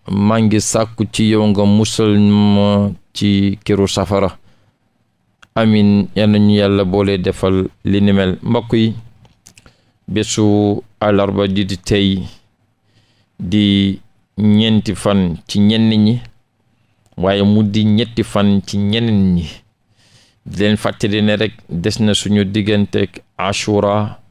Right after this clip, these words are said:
di fukkeelu fan ci Tamxarit. Juróom benni fan ci ñenn ñi, waaye juróomi fan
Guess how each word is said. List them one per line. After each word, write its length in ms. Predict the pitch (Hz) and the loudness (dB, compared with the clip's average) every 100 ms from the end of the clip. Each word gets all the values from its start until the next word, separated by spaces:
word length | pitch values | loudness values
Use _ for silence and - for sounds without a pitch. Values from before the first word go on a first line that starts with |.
| - | -12
di 80 | 92 | -10
fukkeelu 540 | - 107 107 101 104 | -8 -4 0 2 0
fan 320 | - 104 101 - | 0 0 0 -2
ci 100 | - | -6
Tamxarit. 680 | 107 101 - 101 107 - - _ _ _ _ _ - _ _ _ - - | -2 -2 -2 -4 -4 -10 -20 _ _ _ _ _ -20 _ _ _ -18 -6
Juróom 400 | 82 104 113 104 | -2 0 2 2
benni 320 | 107 107 107 | 2 2 2
fan 260 | - 110 104 | 0 -2 0
ci 100 | 101 | 2
ñenn 300 | 104 117 113 | 2 2 2
ñi, 300 | 113 110 151 156 - _ _ _ | 2 2 0 -4 -10 _ _ _
waaye 520 | - 92 98 98 101 - | -2 0 2 2 0 -4
juróomi 500 | 92 98 110 107 104 | -8 0 2 4 2
fan 500 | 101 - 101 101 95 | 0 0 0 2 -2